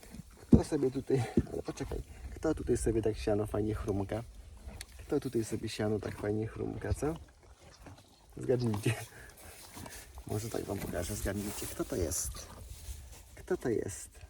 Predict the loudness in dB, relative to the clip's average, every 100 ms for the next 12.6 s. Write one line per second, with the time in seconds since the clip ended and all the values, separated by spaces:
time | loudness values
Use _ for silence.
0 | -12 -12 -14 -20 -20 -20 -20 -16 -6 -2
1 | 2 4 4 0 -6 -16 -18 -20 -20 -16
2 | -14 -14 -16 -10 2 6 6 4 4 4
3 | 6 10 10 8 6 6 6 4 4 2
4 | 2 2 2 2 0 4 6 6 4 2
5 | 0 0 0 0 -2 0 0 0 -4 -10
6 | -10 -10 -14 -16 -20 -18 -14 -16 -16 _
7 | -4 -2 2 2 2 2 4 4 4 2
8 | 2 6 6 6 4 2 0 2 4 4
9 | 4 2 4 4 6 4 2 4 4 4
10 | 4 4 4 2 0 -4 -4 -6 -10 -10
11 | -8 2 4 4 2 0 0 0 -2 -4
12 | -2 0 0 2 0 0